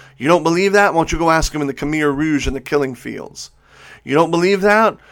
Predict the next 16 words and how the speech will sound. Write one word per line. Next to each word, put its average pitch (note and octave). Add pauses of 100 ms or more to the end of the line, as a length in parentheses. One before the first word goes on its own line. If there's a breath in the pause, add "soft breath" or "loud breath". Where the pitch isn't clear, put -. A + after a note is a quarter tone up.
(160 loud breath)
Why D#3
don't F3
you G3
go F#3
ask F3
them E3+
over D3+
in C#3
Europe D3+
under C#3
a A#2+
thousand F3
years D3
of A#2
Catholic D3+
rule? C#3